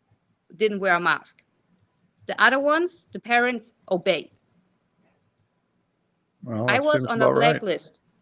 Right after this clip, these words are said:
Speaker 1: My daughter was on a blacklist. I was, my daughter was not allowed to go to any school, uh, after parties with her friends. She was outside. She was an outsider. And at school, that is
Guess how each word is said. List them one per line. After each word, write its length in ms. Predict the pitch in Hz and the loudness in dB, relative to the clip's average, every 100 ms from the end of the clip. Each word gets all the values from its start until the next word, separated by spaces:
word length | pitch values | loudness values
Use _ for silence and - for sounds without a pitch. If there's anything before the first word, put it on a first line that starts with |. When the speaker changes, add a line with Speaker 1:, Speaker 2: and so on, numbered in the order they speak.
| - | -6
Speaker 1:
My 120 | 214 | -4
daughter 340 | 208 277 330 | 2 2 2
was 220 | 277 220 208 | 2 -2 0
on 140 | 190 | -2
a 60 | 175 | 0
blacklist. 480 | 185 175 175 156 - | 0 0 -2 -8 -2
I 100 | 214 | 0
was, 240 | 254 269 247 | 0 -2 -6
my 160 | 226 226 | -4 -2
daughter 300 | 233 269 285 | 0 2 2
was 180 | 254 233 | 0 0
not 160 | 240 | -2
allowed 340 | 226 220 233 233 | 2 2 2 0
to 80 | 208 | -8
go 240 | 226 226 | -6 -6
to 240 | 233 240 - - | -8 -12 -12 -2
any 380 | 226 254 294 285 | 0 2 0 -4
school, 580 | - - 247 277 311 330 _ _ _ _ _ - | -8 -8 -4 -2 -4 -6 _ _ _ _ _ -2
uh, 600 | 220 220 220 220 214 214 - | 2 2 0 0 0 -2 0
after 340 | 214 240 - 269 | 2 2 0 -4
parties 640 | 269 254 269 277 294 - | 0 2 2 -2 -6 -8
with 180 | 220 214 | -12 -8
her 100 | 208 | -8
friends. 500 | - 214 262 311 - | 2 2 2 -2 -12
She 200 | - 226 | -14 -6
was 260 | 220 220 - _ - | 0 0 -2 _ 0
outside. 640 | 190 208 - 175 156 - | 2 2 0 0 0 -4
She 100 | - | -8
was 240 | 196 202 185 | -2 -2 0
an 60 | |
outsider. 580 | 180 180 175 156 131 - - _ _ _ _ - | 0 0 -2 -4 -4 -6 -10 _ _ _ _ -2
And 160 | 233 | 0
at 140 | 233 220 | 0 -2
school, 500 | - 254 277 392 427 - - _ _ _ _ _ - | -4 0 2 0 -2 -14 -20 _ _ _ _ _ 0
that 300 | 233 262 311 | 4 4 2
is 180 | 294 | -4